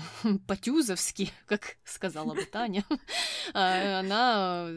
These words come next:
стала там причитать и закатывать глаза, и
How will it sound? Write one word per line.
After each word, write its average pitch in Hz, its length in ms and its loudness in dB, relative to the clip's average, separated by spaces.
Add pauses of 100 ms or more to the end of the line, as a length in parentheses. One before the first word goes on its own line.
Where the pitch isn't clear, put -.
стала 180 460 0
там 165 200 -4
причитать 254 640 0
и 196 100 -2
закатывать 185 720 -2
глаза, 254 540 -2 (300)
и 190 520 0